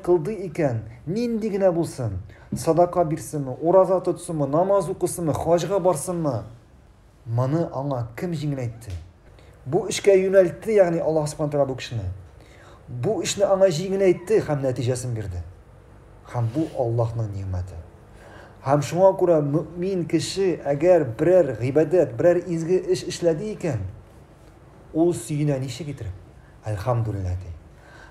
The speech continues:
"Әлхәмдүлилләһ, Аллаһ миңа шушы гамәлне җиңеләйтте. Әлхәмдүлилләһ, Аллаһ мине шушы гамәлгә юнәлтте". Һәм шулай Пәйгамбәребез саллаллаһу алейхи ва саллям әйтте: "Аны гөнаһлары борчый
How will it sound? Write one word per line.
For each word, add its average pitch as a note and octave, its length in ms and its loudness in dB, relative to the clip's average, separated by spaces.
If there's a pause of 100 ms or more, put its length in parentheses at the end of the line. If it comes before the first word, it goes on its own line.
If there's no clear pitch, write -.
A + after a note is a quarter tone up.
"Әлхәмдүлилләһ, F3 1200 4
Аллаһ E3+ 720 6
миңа E3+ 340 0
шушы E3+ 400 -2
гамәлне C#3+ 480 2
җиңеләйтте. A#2 720 -4 (680)
Әлхәмдүлилләһ, F3 1160 2
Аллаһ E3 480 2
мине D#3 240 0
шушы C#3 340 -4
гамәлгә B2+ 540 0 (400)
юнәлтте". G2+ 720 -6 (1120)
Һәм D#3 140 8
шулай G3 240 6
Пәйгамбәребез F#3 560 6
саллаллаһу F3 500 6
алейхи F3 320 0
ва E3+ 120 0
саллям F3+ 280 -2
әйтте: F#3+ 340 -2 (380)
"Аны A2 400 -2
гөнаһлары A#2+ 680 -2 (440)
борчый A2 480 -6